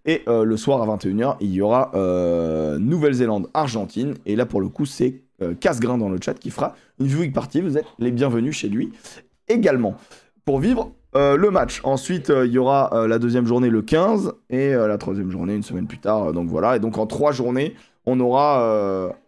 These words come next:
un nouveau vainqueur du, euh, du Rugby Championship. Donc voilà, donc ça risque d'être, euh, hyper intéressant parce que finalement les nations du Sud, et on va en parler quand on va parler des U vingt,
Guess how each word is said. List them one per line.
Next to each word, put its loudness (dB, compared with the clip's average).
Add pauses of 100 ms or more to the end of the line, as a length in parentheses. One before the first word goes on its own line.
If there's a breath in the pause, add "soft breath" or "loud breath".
un 0
nouveau 2
vainqueur 0
du, 0
euh, 0
du 0
Rugby -2
Championship. -2 (880)
Donc 2
voilà, -2
donc -2
ça 0
risque 0
d'être, 0
euh, 4 (500 loud breath)
hyper 2
intéressant 0
parce 0
que -2
finalement 2
les 0
nations -2
du 0
Sud, -2 (440 loud breath)
et 2
on 2
va 2
en 2
parler 2
quand -6
on 0
va -2
parler -2
des 0
U 0
vingt, -2